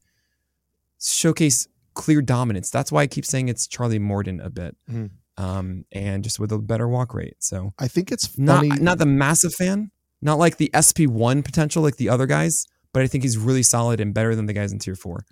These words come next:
Speaker 2: But I think it's
Speaker 1: So
Speaker 2: funny
Speaker 1: that's
Speaker 2: you're
Speaker 1: why I'm
Speaker 2: saying you're coming in low on him, 'cause my assumption would be as we start to get rankings that this is gonna be where he falls.
Speaker 1: Then the
Speaker 2: Um,
Speaker 1: good.
Speaker 2: I
Speaker 1: That's
Speaker 2: d-,
Speaker 1: not, I,
Speaker 2: I
Speaker 1: I think it's the right one. So
Speaker 2: Yeah,
Speaker 1: <laughs>
Speaker 2: I think a lot of people are,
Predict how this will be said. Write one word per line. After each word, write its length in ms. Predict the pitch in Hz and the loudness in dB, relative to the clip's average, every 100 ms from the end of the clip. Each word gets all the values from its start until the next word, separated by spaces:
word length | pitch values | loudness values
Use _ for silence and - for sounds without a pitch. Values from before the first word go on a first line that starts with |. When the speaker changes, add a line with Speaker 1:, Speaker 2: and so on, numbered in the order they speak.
| - | 2
Speaker 2:
But 80 | |
I 40 | 139 | 4
think 160 | 170 | 4
it's 100 | 214 | 0
Speaker 1:
So 60 | - | 0
Speaker 2:
funny 140 | 175 | 2
Speaker 1:
that's 80 | 165 | 4
Speaker 2:
you're 80 | 139 | 4
Speaker 1:
why 60 | 107 | 4
I'm 40 | |
Speaker 2:
saying 260 | 131 120 113 | 4 2 2
you're 120 | 104 | 0
coming 320 | - 113 107 | 2 2 2
in 160 | 107 101 | 0 0
low 300 | 98 101 104 | 0 2 2
on 160 | 113 | 2
him, 260 | 127 131 139 | 0 -2 -2
'cause 220 | 131 107 | -2 -2
my 240 | 113 113 | 0 0
assumption 580 | 180 151 - 123 - 117 | 0 0 0 0 0 0
would 80 | 104 | 2
be 160 | 107 104 | 2 2
as 160 | 98 | 0
we 100 | 117 | -4
start 380 | 107 - 113 - | -4 -4 -4 -6
to 80 | - | -6
get 220 | 104 104 | -6 -6
rankings 640 | 107 104 107 123 147 160 - | -6 -4 -4 -4 -4 -4 -8
that 100 | 104 90 | -12 -4
this 240 | 117 113 | -4 -2
is 180 | 147 123 | -4 -4
gonna 280 | 98 117 104 | -2 0 0
be 400 | 92 - 107 101 | -4 -4 -2 -4
where 320 | 95 98 95 | -4 -6 -6
he 260 | 90 - 90 | -10 -10 -12
falls. 720 | - - 98 85 - - - _ _ _ _ _ - | -12 -6 -4 -4 -10 -10 -12 _ _ _ _ _ 2
Speaker 1:
Then 260 | 113 113 | 4 6
the 60 | 147 | 4
Speaker 2:
Um, 60 | |
Speaker 1:
good. 340 | 156 170 110 - | 4 4 2 0
Speaker 2:
I 60 | - | 4
Speaker 1:
That's 120 | 151 | 6
Speaker 2:
d-, 60 | 147 | 6
Speaker 1:
not, 120 | 131 | 2
I, 180 | 120 143 | 2 4
Speaker 2:
I 80 | 135 | 4
Speaker 1:
I 40 | |
think 160 | 208 175 | 4 2
it's 160 | 135 | 0
the 100 | - | 0
right 220 | 127 123 | 2 2
one. 280 | 104 120 202 | 2 0 -2
So 180 | 180 139 | 0 6
Speaker 2:
Yeah, 180 | 156 135 | 6 6
Speaker 1:
<laughs> 160 | 214 - | 0 4
Speaker 2:
I 160 | 151 | 4
think 220 | 156 202 | 4 4
a 60 | 202 | 4
lot 200 | 170 151 | 6 6
of 80 | 151 | 6
people 540 | 151 151 147 120 123 _ | 4 6 6 6 2 _
are, 680 | 123 117 113 110 107 104 101 | 2 4 4 4 2 0 -4